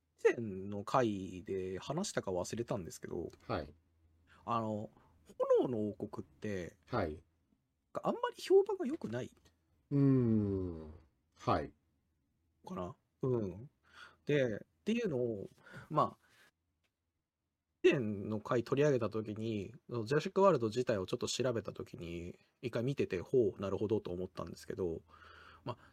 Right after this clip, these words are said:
Speaker 1: 実際見てみると、映画自体は面白かったんで、
Speaker 2: はい。
Speaker 1: うんうん。いや、そんなことないんじゃないっていうふうにも思いつつ、結構そうなってしまった理由みたいなものを考えてしまったんですよね。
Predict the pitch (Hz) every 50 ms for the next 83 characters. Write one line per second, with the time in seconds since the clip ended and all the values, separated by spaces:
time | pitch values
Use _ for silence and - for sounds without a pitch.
0 | _ _ - 180 208 233 214 - - 466 453 440 415 453 480 - 370 240 131 123
1 | 117 - - 123 113 95 - 180 214 247 254 254 254 247 - 202 123 98 87 95
2 | 113 135 139 - 180 175 165 - - - _ - 71 71 73 80 78 - - -
3 | - _ - - 113 - 73 - _ _ _ _ _ _ _ _ _ _ _ _
4 | _ _ _ _ 139 131 113 - - 107 92 - - - - - _ - - -
5 | - - _ _ 196 202 - 240 311 370 392 392 403 392 - - - 151 170 165
6 | 120 113 98 95 98 110 - _ _ 98 95 90 - _ - - - - - -
7 | _ _ - 139 151 147 - 175 156 131 113 101 95 98 107 113 117 117 - -
8 | - - - 104 101 95 87 - - _ - - - - - _ _ _ _ _
9 | _ _ - - - 143 127 - - - 302 359 370 453 466 - 262 160 - -
10 | 127 120 123 - - 113 110 113 113 120 131 139 147 156 160 156 131 107 101 95
11 | 92 95 95 104 101 92 87 - 113 135 139 - _ _ - - _ _ _ _
12 | - - 135 131 131 127 117 - - 101 98 - - 92 78 - - - - -
13 | -